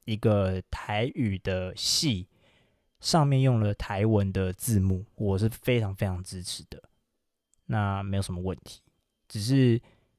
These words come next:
有些人会激进到说去批评那些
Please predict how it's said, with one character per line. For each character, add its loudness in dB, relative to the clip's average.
有 8
些 6
人 8
会 6
激 0
进 6
到 4
说 2
去 0
批 -2
评 -6
那 0
些 -2